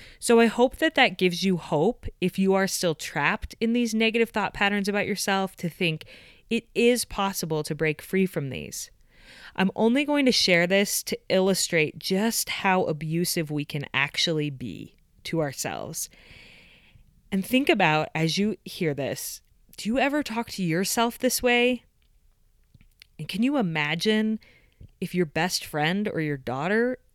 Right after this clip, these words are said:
was talking to themselves this way? Again, this is from my narrative therapy, and so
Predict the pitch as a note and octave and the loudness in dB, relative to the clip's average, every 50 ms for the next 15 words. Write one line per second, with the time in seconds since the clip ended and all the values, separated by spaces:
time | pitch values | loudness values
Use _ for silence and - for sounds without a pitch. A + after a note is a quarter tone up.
0 | _ - F3 - - - - F#3 F#3 - A#3 A3 A#3 A3+ A#3+ A#3 A3+ - - A#3+ | _ -10 -8 -8 -8 -4 -2 -2 0 0 0 0 2 0 0 0 -2 -2 0 0
1 | A3+ A3+ A3 - - A3+ A3 - - A3 A3 A3 A3 A3 A3 A3+ G#3 - _ _ | 0 0 -2 -2 -2 -2 -2 -2 -2 -2 0 0 0 0 0 -2 -2 -6 _ _
2 | _ _ _ _ _ - - _ - _ - - - - _ - - - G3+ F#3 | _ _ _ _ _ -20 -20 _ -20 _ -20 -20 -20 -20 _ -20 -10 -8 0 2
3 | G#3 G3 F#3 F#3 F#3 F#3 - A#3+ A3 - - A#3 G#3 F#3+ F#3 E3+ D#3+ D#3+ D#3+ D#3 | 2 2 4 2 0 0 0 -2 -4 -2 0 0 2 2 2 2 2 2 2 2
4 | E3 F3+ F#3 G3 G3+ - - E3 D3+ D3+ D3 D3+ _ - D#3+ D3 D3 G#2 B2 D3 | 4 4 2 0 -2 -2 0 2 2 2 2 -2 _ -4 -4 -4 -4 -4 -4 -6
5 | C3+ - - - - D#3+ D3+ D3 D3 C#3 C#3 C3+ - | -6 -4 -4 -2 0 0 0 0 0 -2 -2 -4 -6